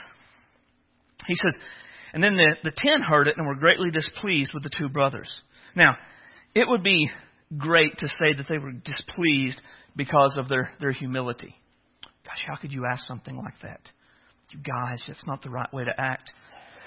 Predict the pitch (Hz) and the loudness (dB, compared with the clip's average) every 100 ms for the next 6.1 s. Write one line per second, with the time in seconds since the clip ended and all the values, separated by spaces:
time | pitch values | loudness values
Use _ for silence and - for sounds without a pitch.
0 | - - 277 302 - - 370 302 214 262 | -14 2 4 6 2 -2 -2 -2 -2 0
1 | 339 330 190 - - 285 269 - 147 123 | 0 2 0 -2 2 6 6 4 -6 -8
2 | - _ _ 151 196 226 196 233 208 151 | -10 _ _ -2 0 0 -2 -2 -2 -4
3 | - 185 185 160 143 139 - - 143 139 | 0 0 0 -4 -8 -10 -12 -6 -4 -2
4 | 170 190 165 - - 165 - 240 247 - | 2 2 0 -12 -2 -2 2 2 2 -2
5 | 240 233 226 220 185 156 - 226 220 143 | 2 4 4 2 0 -2 -4 2 2 2
6 | 127 | -4